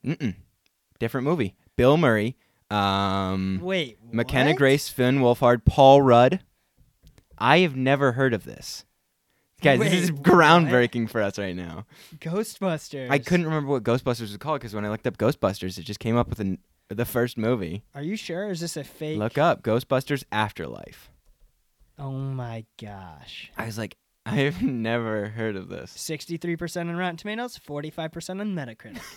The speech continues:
Speaker 1: <laughs>
Speaker 2: I'm gonna go with it's a great film.
Speaker 1: Sounds really good, honestly. I'd probably give it a watch.
Speaker 2: What I was trying to say before Sam did his iconic cutoff
Speaker 1: <laughs>
Speaker 2: is a lot of movies and people that are creating are constantly looking at something that did well and saying,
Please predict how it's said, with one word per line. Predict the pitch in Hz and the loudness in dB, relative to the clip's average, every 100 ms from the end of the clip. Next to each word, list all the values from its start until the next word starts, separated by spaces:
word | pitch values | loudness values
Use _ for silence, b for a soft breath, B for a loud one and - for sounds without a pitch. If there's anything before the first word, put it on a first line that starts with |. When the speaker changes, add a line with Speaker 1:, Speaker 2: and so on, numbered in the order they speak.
| - | -20
Speaker 1:
<laughs> | - - | -20 -12
Speaker 2:
I'm | 151 | -8
gonna | 196 | -6
go | 185 165 | -4 -4
with | 170 165 | -4 -6
it's | 156 | -10
a | |
great | 165 151 135 143 | -8 -8 -10 -12
film. | - 117 90 - | -16 -16 -18 -6
Speaker 1:
Sounds | 151 240 247 | 0 2 2
really | 208 214 | 4 4
good, | 156 175 | 6 6
honestly. | 117 110 107 - 107 | 6 4 0 -2 -4
I'd | 107 | 0
probably | 175 170 | 0 0
give | 156 147 | -2 0
it | 135 | 2
a | |
watch. | 127 131 87 - _ - | 4 4 2 -10 _ -12
Speaker 2:
What | 170 185 | -8 -6
I | |
was | 180 | -6
trying | - 165 196 | -6 -6 -6
to | |
say | 214 170 156 | -4 -4 -2
before | 151 156 151 | -4 -4 -6
Sam | - 135 139 | -4 -6 -6
did | 139 139 | -6 -6
his | 143 135 | -6 -8
iconic | 123 - 123 160 - | -10 -8 -8 -8 -10
cutoff | 139 117 113 180 - - | -12 -10 -10 -10 -10 -12
Speaker 1:
<laughs> | |
Speaker 2:
is | 160 147 143 143 143 - _ - | -8 -8 -6 -8 -12 -18 _ -12
a | |
lot | 143 143 170 | -8 -4 -4
of | 196 | -4
movies | 165 165 165 156 147 139 | -4 -4 -2 -4 -6 -8
and | 127 | -10
people | 156 147 | -10 -8
that | 147 131 | -8 -8
are | |
creating | - - 135 139 147 131 113 110 113 - | -12 -16 -10 -8 -6 -8 -12 -16 -20 -16
are | 135 113 - | -16 -16 -16
constantly | - - 147 160 170 220 208 202 208 - _ _ | -16 -14 -12 -10 -10 -12 -12 -12 -12 -16 _ _
looking | 160 170 208 214 | -12 -10 -8 -10
at | |
something | - 190 175 | -8 -8 -6
that | 160 139 | -6 -6
did | 160 143 | -8 -6
well | 147 135 | -8 -8
and | 117 120 | -10 -16
saying, | 123 123 127 | -16 -16 -16